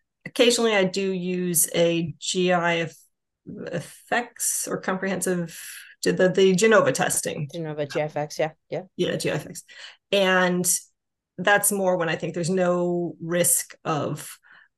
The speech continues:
Speaker 1: uh, H. pylori, and I'm more interested in the short chain fatty acids, maybe if they have looser stool, see where the butyrate levels are. So it just p-, depends what's included on those. So I'll do a stool test.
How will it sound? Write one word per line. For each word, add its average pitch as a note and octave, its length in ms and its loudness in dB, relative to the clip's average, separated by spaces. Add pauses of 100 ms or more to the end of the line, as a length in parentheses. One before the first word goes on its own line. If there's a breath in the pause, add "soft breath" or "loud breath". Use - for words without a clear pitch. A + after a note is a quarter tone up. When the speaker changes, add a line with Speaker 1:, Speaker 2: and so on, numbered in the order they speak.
(120)
Speaker 1:
uh, - 280 2
H. E3 240 0
pylori, E3+ 760 2
and E3 400 -2
I'm F#3 160 -2
more F#3 220 0
interested E3 420 -2
in C3+ 140 -4
the - 140 -2
short - 280 -4
chain F3 200 -4
fatty F3 260 -2
acids, E3+ 420 0
maybe D3+ 260 -4
if D#3+ 120 -10
they - 80 -6
have D3+ 140 -8
looser - 280 -6
stool, E3+ 440 0
see E3+ 220 -2
where D3+ 140 -4
the D3+ 80 -4
butyrate E3+ 380 2
levels E3+ 340 0
are. E3 380 -2 (800 loud breath)
So F#3+ 500 2
it F#3 60 0
just A#3 240 4
p-, B3+ 160 8
depends A3+ 280 2
what's F#3 200 0
included F3 400 0
on C3+ 100 -2
those. A#2 180 0
So A#3+ 120 4
I'll A#3+ 80 6
do B3 100 2
a A#3+ 60 2
stool A#3+ 260 0
test. A#3 320 0